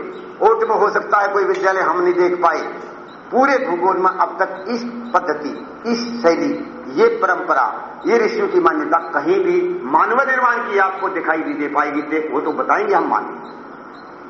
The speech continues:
नहीं। इन बातों को कौन छूता है? एडी से चोटी तक झूठ का परित्याग, सत्य का बोलने का,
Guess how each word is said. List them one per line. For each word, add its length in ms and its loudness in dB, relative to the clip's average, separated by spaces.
नहीं। 320 4
इन 180 8
बातों 320 4
को 280 2
कौन 200 4
छूता 300 2
है? 460 -2
एडी 240 2
से 80 4
चोटी 400 2
तक 560 -4
झूठ 160 0
का 180 4
परित्याग, 920 0
सत्य 260 -2
का 440 2
बोलने 260 2
का, 400 0